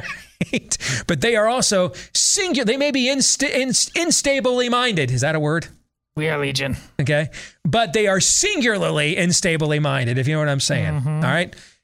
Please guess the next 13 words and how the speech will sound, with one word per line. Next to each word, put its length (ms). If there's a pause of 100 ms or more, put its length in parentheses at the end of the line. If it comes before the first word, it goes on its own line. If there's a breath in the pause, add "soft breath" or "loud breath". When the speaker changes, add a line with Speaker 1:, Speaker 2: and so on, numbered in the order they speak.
(140)
Speaker 1:
They 240
don't 200
do 120
stuff 280
like 180
that. 240 (1800)
We're 140
not 160
gonna 160
beat 200
them 140
like 200
that. 200